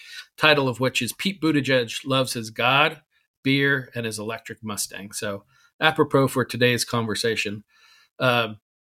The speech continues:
gotta say I love Pete. I think he has incredible promise for the future. Um, I don't know that he appeared as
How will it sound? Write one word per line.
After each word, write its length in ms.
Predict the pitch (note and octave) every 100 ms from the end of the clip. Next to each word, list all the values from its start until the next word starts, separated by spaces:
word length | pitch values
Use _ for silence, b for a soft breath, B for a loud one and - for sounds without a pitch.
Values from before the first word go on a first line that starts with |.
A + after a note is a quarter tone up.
| _ -
gotta 180 | G3
say 180 | G3 F3+
I 80 | D3+
love 420 | C3 C#3+ D3+ D3
Pete. 500 | - C#3+ F3 G3 - _ _ A#2
I 40 |
think 240 | - B2
he 160 | A#2+ A#2
has 320 | A2 G#2+ G2+
incredible 500 | G#2 G#2 B2+ A#2 A#2
promise 460 | G#2 A#2+ A#2 A#2 -
for 120 | A#2
the 120 | G#2+
future. 500 | - A#2 - B2 A#2+ B B B B _
Um, 300 | A2+ A2 G2+ -
I 60 |
don't 160 | D#3+ A#3+
know 120 | A3+
that 120 | G#3
he 160 | - E3
appeared 680 | C#3+ - D3 C#3 C#3 B2+ C3
as 460 | C3+ A#2+ A#2+ A2+